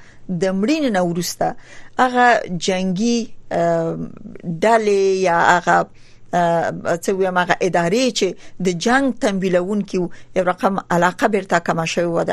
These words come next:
افغانستان جنگ کې، هغه اصلي لامل یې څه شی و؟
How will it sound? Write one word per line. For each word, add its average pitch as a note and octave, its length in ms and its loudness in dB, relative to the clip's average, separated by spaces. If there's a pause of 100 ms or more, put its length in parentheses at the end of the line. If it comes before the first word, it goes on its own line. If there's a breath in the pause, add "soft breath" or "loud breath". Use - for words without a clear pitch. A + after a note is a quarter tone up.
افغانستان - 600 -4
جنگ E3 220 -4
کې، F3 120 -6 (280 loud breath)
هغه A#3 200 4
اصلي E4 320 0
لامل G#3+ 380 2
یې G3 40 -4
څه - 120 -6
شی - 180 -4
و؟ - 160 -14